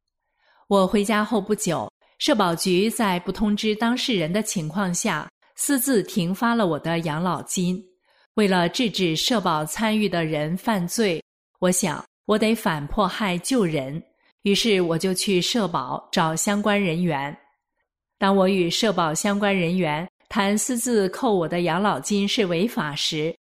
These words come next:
他很不理解，说多少人都是这样扣的，从来没有人说这是违法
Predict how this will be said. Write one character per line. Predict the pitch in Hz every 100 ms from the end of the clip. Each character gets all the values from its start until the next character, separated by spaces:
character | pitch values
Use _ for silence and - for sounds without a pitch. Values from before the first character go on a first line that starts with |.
| _ _
他 | - 185 180
很 | - 160 143
不 | 233
理 | 165 156
解， | 180 185 143 - _ _ _ -
说 | - 214
多 | 214 277
少 | 277 175
人 | 156 156
都 | 170 180
是 | 196
这 | 180 185
样 | 160 160
扣 | - 226 165
的， | 151 135 - _ -
从 | - 208
来 | 208 180 196
没 | 185
有 | 214
人 | 170 156
说 | - 196 185
这 | 190
是 | 202 214
违 | 175 165 214
法 | - 147